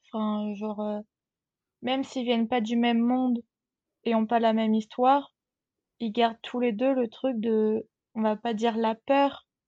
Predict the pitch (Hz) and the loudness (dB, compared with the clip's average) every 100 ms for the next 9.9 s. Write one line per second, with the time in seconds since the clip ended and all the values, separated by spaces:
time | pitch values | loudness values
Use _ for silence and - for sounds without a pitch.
0 | _ _ _ _ 220 220 214 247 269 - | _ _ _ _ -2 0 0 0 -2 -2
1 | 226 220 240 214 208 247 247 226 220 - | -2 0 -2 -2 -2 0 0 0 -2 -4
2 | - 226 - 247 247 254 247 247 247 202 | -4 -4 -4 0 4 4 4 2 -4 -10
3 | - 214 - 240 233 233 - 226 214 208 | -8 -8 -4 -2 -2 -4 -8 -4 -2 -2
4 | 208 208 _ _ _ _ _ _ - 226 | -4 -8 _ _ _ _ _ _ -6 -4
5 | 240 240 - - 233 226 277 320 _ _ | -2 -4 -4 2 4 4 2 0 _ _
6 | _ _ _ _ 220 226 302 254 208 247 | _ _ _ _ -4 0 0 0 0 0
7 | 254 254 277 277 247 226 233 - 277 262 | 2 0 0 -2 -4 -2 -2 0 0 0
8 | 226 220 _ _ _ _ - 269 285 277 | 0 -4 _ _ _ _ -12 -4 0 2
9 | 269 262 320 302 226 233 208 226 233 | 0 0 2 2 2 -2 -2 -6 -6